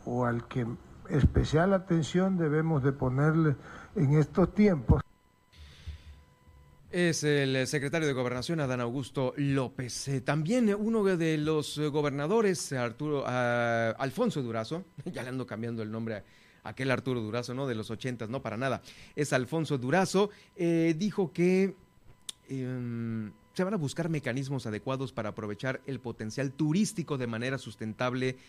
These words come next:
Speaker 2: de esta zona. Va a haber una, un impulso a la exportación de más productos de aquí. Escuchamos a continuación al gobernador de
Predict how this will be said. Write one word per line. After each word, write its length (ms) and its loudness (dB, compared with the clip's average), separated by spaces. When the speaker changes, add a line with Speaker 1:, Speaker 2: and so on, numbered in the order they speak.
Speaker 2:
de 300 -4
esta 340 -2
zona. 400 0
Va 60 -4
a 20 -4
haber 160 -2
una, 440 0
un 180 0
impulso 500 -2
a 60 -2
la 80 -2
exportación 560 -8
de 80 -4
más 180 -4
productos 600 -6
de 160 2
aquí. 260 0
Escuchamos 480 -2
a 80 -4
continuación 600 -4
al 100 -4
gobernador 500 -4
de 280 -2